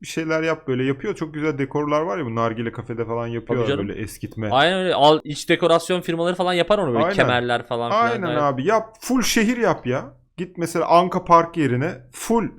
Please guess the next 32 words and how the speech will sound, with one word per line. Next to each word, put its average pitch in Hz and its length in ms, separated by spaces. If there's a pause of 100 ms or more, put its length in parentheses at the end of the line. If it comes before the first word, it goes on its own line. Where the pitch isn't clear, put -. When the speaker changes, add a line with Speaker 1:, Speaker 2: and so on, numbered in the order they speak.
(180)
Speaker 1:
böyle 123 320
Bizans 143 460
Park - 380
diye 143 200
böyle 143 400
döşe 180 280
abi. 110 280
Amfiler 135 680
yap 135 320
bilmem 139 440
ne. 139 300
Yer 240 240
yani 196 340
yer 262 280
turist - 360
yer 233 180
yani. 113 380
Hani 127 340
zaten 147 300
adam 139 360
da 135 140
Speaker 2:
Yer 131 160
yer 127 260
çok. 123 220
Speaker 1:
sen 165 60
onu 156 100
böyle 151 180
gizli 135 340
bir 139 60
inşaat 139 440
halinde 117 380
yap. 190 140